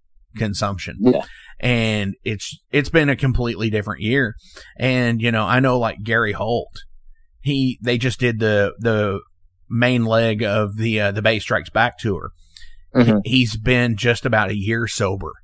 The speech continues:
Speaker 1: Like,
Speaker 2: Yeah.
Speaker 1: he did that. He, I know he posted at the end of the tour, it was, like, three hundred days that he had done, you know, like, three hundred days sober or something like that. And it, it was his first actual tour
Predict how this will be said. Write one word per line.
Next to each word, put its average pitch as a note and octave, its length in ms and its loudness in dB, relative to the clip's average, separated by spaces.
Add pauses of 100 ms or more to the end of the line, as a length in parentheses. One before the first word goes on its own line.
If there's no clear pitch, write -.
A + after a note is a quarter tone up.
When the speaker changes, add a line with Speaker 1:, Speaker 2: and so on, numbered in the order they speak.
(220)
Speaker 1:
Like, G2+ 280 2
Speaker 2:
Yeah. A#2 200 6
Speaker 1:
he C#3 160 2
did C3+ 160 4
that. A#2 240 4 (320)
He, C#3 400 2 (240)
I B2 100 6
know D3 260 6
he C3 160 2
posted C#3+ 600 2
at B2+ 100 -2
the - 180 -8
end C3+ 200 2
of C3+ 100 -2
the B2+ 80 -2
tour, B2 600 0 (380)
it A#2 180 -2
was, A#2+ 120 -2
like, A#2+ 220 0
three B2+ 320 -2
hundred C3 400 0
days A2+ 520 0
that G#2 160 -4 (240)
he A2+ 240 -2
had G#2+ 200 -2
done, G#2+ 460 2 (460)
you A2+ 140 0
know, G2 280 -2 (100)
like, G#2 240 -4 (340)
three C3 200 2
hundred B2 340 2
days A2 360 2
sober G#2 520 0
or F#2 60 -6
something G#2+ 320 -2
like G2 200 -6
that. G2 160 -2
And G2 140 -2
it, A2+ 120 -2
it A#2+ 100 0
was G#2 160 -4
his A2 180 -2
first A#2+ 420 2
actual A2+ 600 -2
tour A#2 520 0